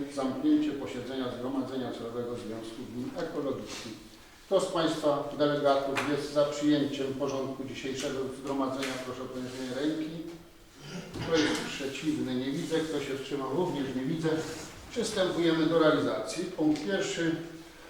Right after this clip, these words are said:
Sprawa, punkt pierwszy to się już odbył, otwarcie się odbyło. Punkt drugi. Sprawozdanie z działalności Komisji Rewizyjnej za dwa tysiące dwudziesty trzeci rok. Proszę bardzo przewodniczącego komisji pana, e, Karola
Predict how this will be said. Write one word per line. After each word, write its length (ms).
Sprawa, 460
punkt 260
pierwszy 220
to 140
się 100
już 120
odbył, 360
otwarcie 480
się 140
odbyło. 380
Punkt 180
drugi. 320
Sprawozdanie 600
z 40
działalności 540
Komisji 460
Rewizyjnej 640
za 200
dwa 280
tysiące 380
dwudziesty 640
trzeci 340
rok. 260
Proszę 220
bardzo 280
przewodniczącego 720
komisji 380
pana, 160
e, 1600
Karola 340